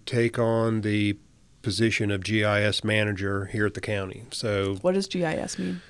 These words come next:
Speaker 1: G I S stands for Geographic Information Systems.
Speaker 2: Okay.
Speaker 1: It's essentially computerized mapping. So, you know, similar to when you log into Glu-, Google and you can zoom down and see things, we have our own kind of version of that.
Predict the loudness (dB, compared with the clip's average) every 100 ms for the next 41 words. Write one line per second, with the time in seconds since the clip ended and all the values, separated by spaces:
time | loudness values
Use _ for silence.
0 | -10 2 4 6 6 4 2 2 0 0
1 | 0 2 4 4 2 -2 0 0 0 0
2 | 0 0 0 0 0 -2 0 -2 -2 -10
3 | -8 -6 -6 -4 0 2 2 -2 -4 0
4 | 4 6 6 4 2 2 2 -2 -2 -8
5 | -20 -14 -6 0 2 4 2 2 0 -4
6 | -6 -18 -20 -18 -10 -4 -4 -2 0 6
7 | 8 6 4 2 4 4 4 4 4 4
8 | 0 2 2 2 6 8 8 4 4 2
9 | 2 2 2 2 4 4 4 2 0 0
10 | 0 0 0 0 -2 -2 0 2 2 2
11 | 2 2 0 0 0 2 2 2 0 0
12 | 2 0